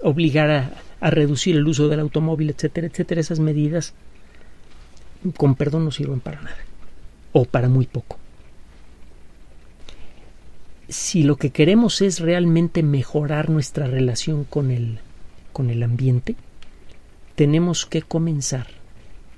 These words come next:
por utilizar mejor los recursos que nos ofrece la naturaleza.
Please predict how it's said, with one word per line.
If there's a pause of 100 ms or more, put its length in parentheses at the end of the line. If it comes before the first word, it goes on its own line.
(140)
por
utilizar
mejor (180)
los
recursos
que
nos
ofrece
la
naturaleza.